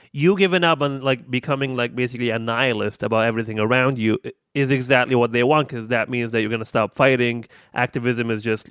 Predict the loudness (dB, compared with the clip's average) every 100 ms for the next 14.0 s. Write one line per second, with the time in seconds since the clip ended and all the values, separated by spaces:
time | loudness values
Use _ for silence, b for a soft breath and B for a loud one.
0 | -18 -12 -6 -2 -2 0 0 0 -2 -2
1 | -2 -2 0 2 4 2 -2 -2 -2 -4
2 | -2 -2 0 2 2 0 0 -2 -6 B
3 | B 0 2 4 2 2 4 2 2 0
4 | 0 0 -2 -2 0 2 0 0 0 0
5 | -2 -6 0 2 4 2 0 -2 0 2
6 | 2 0 0 0 -2 -2 0 0 0 -2
7 | -6 -10 -20 0 2 2 2 -2 -6 -4
8 | -4 0 0 -2 -4 -14 -20 _ _ _
9 | -10 0 2 0 -4 _ -20 _ b b
10 | b b b b b 2 2 0 0 2
11 | 2 4 2 2 2 2 0 0 2 2
12 | 2 2 4 4 2 2 2 2 0 0
13 | -2 -2 -2 0 0 0 0 -4 -4 -4